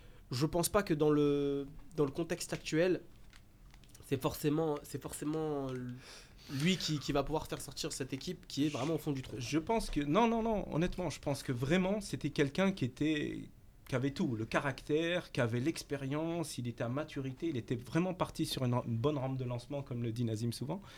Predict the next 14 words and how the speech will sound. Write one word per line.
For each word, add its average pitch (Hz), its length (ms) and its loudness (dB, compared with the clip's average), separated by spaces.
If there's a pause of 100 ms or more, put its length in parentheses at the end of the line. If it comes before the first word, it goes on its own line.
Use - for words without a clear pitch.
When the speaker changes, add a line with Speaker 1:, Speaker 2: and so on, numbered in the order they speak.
(480)
Speaker 2:
Et 113 100 2
pou-, 147 180 -6 (100)
pour 165 140 4
le 180 60 8
coup, 226 160 4
moi, 185 340 6
honnêtement, 165 380 2
j'avais 156 400 0
un 131 200 -2
grand 151 320 -4
espoir, 156 460 2
euh, 120 160 2
sur 120 240 2
lui. 117 120 2